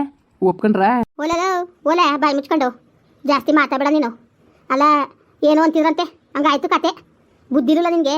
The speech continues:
Speaker 2: ಒಂಚೂರುವೆ? ಬುದ್ಧಿ ಇಲ್ವಾ ಹೇಳು?
Speaker 1: ಅದಕ್ಕವ, ಅದಕ್ಕಂಗಂದಿಯೇ?
Speaker 2: ಇನ್ನೇನು, ಇನ್ನೇನು? ಅಲ್ಲ, ನನ್ನ ಕಳಿಸ್ಬಿಟ್ಟು ಮಾನ ಮರ್ಯಾದೆ ಕಳಿಬೇಕು,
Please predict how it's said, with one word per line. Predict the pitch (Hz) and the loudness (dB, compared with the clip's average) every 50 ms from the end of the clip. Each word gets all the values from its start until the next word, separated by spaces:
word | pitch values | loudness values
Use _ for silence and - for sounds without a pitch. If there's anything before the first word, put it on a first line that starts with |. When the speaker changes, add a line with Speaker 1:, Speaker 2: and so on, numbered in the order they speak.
| 349 | -2
Speaker 2:
ಒಂಚೂರುವೆ? | 320 285 - 302 285 320 285 294 370 381 359 - - 247 | -2 -2 -2 0 0 0 0 0 -2 -4 -6 -8 -10 -10
ಬುದ್ಧಿ | 285 247 330 349 | -6 -4 -4 -2
ಇಲ್ವಾ | 349 359 370 | -2 -2 -2
ಹೇಳು? | 370 427 554 571 - _ _ _ _ _ _ _ _ - | 0 -2 -2 -4 -6 _ _ _ _ _ _ _ _ -10
Speaker 1:
ಅದಕ್ಕವ, | 185 175 196 185 214 220 233 254 269 254 - _ - 202 | -8 -8 -6 -4 -2 0 0 0 0 -4 -8 _ -10 -8
ಅದಕ್ಕಂಗಂದಿಯೇ? | 180 185 214 208 220 220 220 226 233 - - - 302 | -6 -4 -2 0 0 0 0 0 -2 -4 -4 -6 -6
Speaker 2:
ಇನ್ನೇನು, | 294 302 359 339 359 427 440 427 - _ _ _ - 285 | -4 -4 -4 -4 -4 -4 -6 -6 -10 _ _ _ 0 2
ಇನ್ನೇನು? | 302 349 381 440 539 554 - _ _ _ _ _ _ - | 2 4 2 0 -2 -2 -6 _ _ _ _ _ _ -4
ಅಲ್ಲ, | 233 262 302 330 330 320 | -2 0 0 2 2 2
ನನ್ನ | 311 311 311 330 | 0 0 0 0
ಕಳಿಸ್ಬಿಟ್ಟು | 311 302 - - 285 262 339 392 392 330 | -2 -2 -2 -6 -6 -4 -4 -2 0 0
ಮಾನ | 320 285 294 294 | 0 0 -2 -2
ಮರ್ಯಾದೆ | 311 330 277 320 330 | -2 -2 -2 -2 0
ಕಳಿಬೇಕು, | 330 302 262 294 302 - | 0 0 0 -2 -2 -2